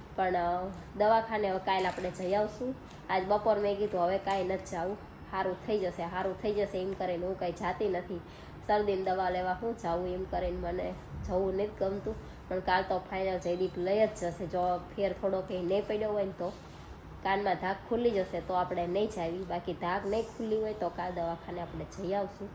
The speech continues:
તો હાલો હવે જમી લેવી. અહીંયા જો હવે પરીક્ષા ચાલુ થાય છે ત્રીજી તારીખથી. કાંઈ ટેન્શન છે પરીક્ષાનું?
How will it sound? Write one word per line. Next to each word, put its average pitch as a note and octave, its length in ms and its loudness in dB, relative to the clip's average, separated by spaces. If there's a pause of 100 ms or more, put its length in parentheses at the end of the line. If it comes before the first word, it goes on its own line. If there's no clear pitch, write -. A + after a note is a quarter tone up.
(400)
તો F3 60 -4
હાલો F3 240 2
હવે F3+ 200 6
જમી F#3 380 -4
લેવી. D#3 240 -4 (800)
અહીંયા A3+ 220 8
જો G#3+ 260 4 (720)
હવે F#3+ 240 4
પરીક્ષા A3+ 440 8
ચાલુ G#3+ 300 8
થાય A3+ 300 4
છે F#3 140 4
ત્રીજી A#3 360 2
તારીખથી. B3 720 4 (380)
કાંઈ B3 300 10
ટેન્શન B3 460 4
છે A#3 160 0
પરીક્ષાનું? G#3+ 640 -4